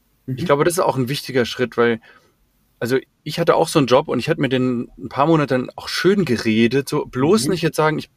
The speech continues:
Speaker 2: ich bin gescheitert in Anführungszeichen.
Speaker 1: Mhm.
Speaker 2: Das muss man ja auch erstmal können, zu sagen, „Oh Backe, jetzt bin ich hier doch echt in einem Mist gelandet.“ Also da war der Job vorher, wo,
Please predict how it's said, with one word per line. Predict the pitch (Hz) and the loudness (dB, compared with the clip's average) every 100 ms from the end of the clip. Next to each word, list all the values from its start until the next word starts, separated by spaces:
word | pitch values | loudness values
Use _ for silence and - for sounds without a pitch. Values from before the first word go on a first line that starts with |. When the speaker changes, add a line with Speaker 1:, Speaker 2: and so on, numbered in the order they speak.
| _ - | _ -20
Speaker 2:
ich | - | -6
bin | 147 151 - _ - | -2 -2 -4 _ -10
gescheitert | 117 123 156 123 | -2 0 0 -2
in | 110 | -4
Anführungszeichen. | 107 107 107 101 - 104 98 - - - | -4 -6 -8 -10 -6 -6 -6 -12 -16 -12
Speaker 1:
Mhm. | 131 147 160 | -8 -6 -6
Speaker 2:
Das | 135 | -4
muss | 151 | -2
man | 143 | 0
ja | 123 | 0
auch | 160 | -2
erstmal | 160 123 110 | -4 -4 -4
können, | - 110 117 | -2 -2 -2
zu | 123 | -2
sagen, | 117 113 - - _ _ _ _ - | -2 -2 -6 -20 _ _ _ _ -4
„Oh | 127 147 | -4 0
Backe, | 120 - 101 | -2 -2 -8
jetzt | 90 - | -8 -6
bin | 117 | -4
ich | |
hier | 107 | -4
doch | - 120 - - | -6 -8 -10 -16
echt | 123 120 - | -12 -12 -6
in | 135 | -4
einem | 120 | -4
Mist | - - | -6 -12
gelandet.“ | 98 92 95 95 | -10 -8 -8 -8
Also | 107 110 | -6 -2
da | 104 | 0
war | 113 | 0
der | 113 | 0
Job | 127 117 | 0 -2
vorher, | - 160 143 110 120 120 | -2 2 2 2 0 -4
wo, | 113 117 | -8 -8